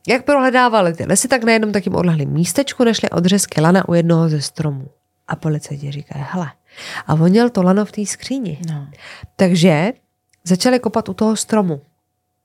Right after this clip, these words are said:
Speaker 1: protože tě napadne, že někoho svázali u toho stromu a rozřezali ten, to lano. A našli, přátelé,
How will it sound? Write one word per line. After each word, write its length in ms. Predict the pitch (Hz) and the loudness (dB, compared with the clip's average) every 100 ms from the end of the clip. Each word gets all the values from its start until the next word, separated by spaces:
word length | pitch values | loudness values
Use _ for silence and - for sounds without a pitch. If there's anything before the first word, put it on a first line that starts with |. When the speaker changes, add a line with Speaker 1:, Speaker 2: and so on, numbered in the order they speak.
| _ _ | _ _
Speaker 1:
protože 320 | - - 175 | -16 -6 -4
tě 120 | 175 185 | 0 2
napadne, 340 | 175 175 175 | 2 0 0
že 260 | 175 170 175 _ _ | 0 -2 -6 _ _
někoho 360 | 165 175 175 175 | -6 -4 0 0
svázali 440 | 175 170 165 170 | 2 2 4 2
u 40 | 160 | 2
toho 180 | 143 156 | 0 -4
stromu 300 | - 220 214 | 0 2 4
a 60 | |
rozřezali 540 | 180 175 180 175 170 170 | 4 2 2 2 0 0
ten, 320 | 170 160 160 _ _ | -2 -4 -8 _ _
to 120 | 180 | 0
lano. 280 | 170 160 131 - _ _ _ _ _ _ _ _ - - - - - - _ - | 2 2 -2 -10 _ _ _ _ _ _ _ _ -20 -20 -20 -20 -20 -20 _ -2
A 560 | 175 165 156 156 156 - _ _ - | 2 4 2 0 -4 -12 _ _ -4
našli, 480 | 185 196 - 160 - - | 0 0 0 -6 -8 -12
přátelé, 600 | - 175 160 - 123 69 | -6 -4 -4 -4 -6 -8